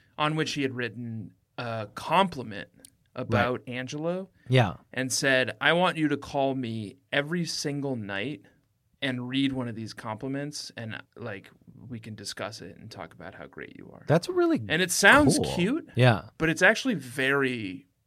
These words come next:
Speaker 2: Like, controlling?
Speaker 1: It's controlling.
Speaker 2: Okay, yeah.
Speaker 1: He's, he's keeping Angelo on a short, he's doing, it's, like, subversive. It's a, it's a very sneaky way to keep
Speaker 2: Like, at
Speaker 1: Angelo on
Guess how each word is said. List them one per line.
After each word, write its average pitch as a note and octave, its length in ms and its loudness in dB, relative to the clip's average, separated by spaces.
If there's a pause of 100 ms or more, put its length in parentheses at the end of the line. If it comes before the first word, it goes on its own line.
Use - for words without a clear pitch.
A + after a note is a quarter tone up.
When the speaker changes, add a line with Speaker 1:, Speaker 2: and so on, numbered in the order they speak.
(160)
Speaker 2:
Like, A#2 120 4
controlling? G#2 680 0 (400)
Speaker 1:
It's C3 160 -10
controlling. B2+ 720 -4 (100)
Speaker 2:
Okay, G2 540 0
yeah. F#2+ 260 -4 (160)
Speaker 1:
He's, D3+ 320 -4
he's C#3 300 -4
keeping E3 580 -2
Angelo B2 480 -2
on G2+ 120 -8
a F#2+ 80 -10
short, - 380 -8
he's C#3 260 -2
doing, G3 300 4
it's, D#3 180 4
like, D#3 400 2
subversive. C3 880 0
It's A#2+ 140 -6
a, C#3+ 100 4
it's C#3+ 160 2
a D3+ 40 -4
very E3 200 6
sneaky F#3 540 2
way C#3 240 6
to G#2+ 80 -4
keep A2+ 340 -10
Speaker 2:
Like, D#3 220 10
at F3+ 40 12
Speaker 1:
Angelo - 20 12
on D#3 40 6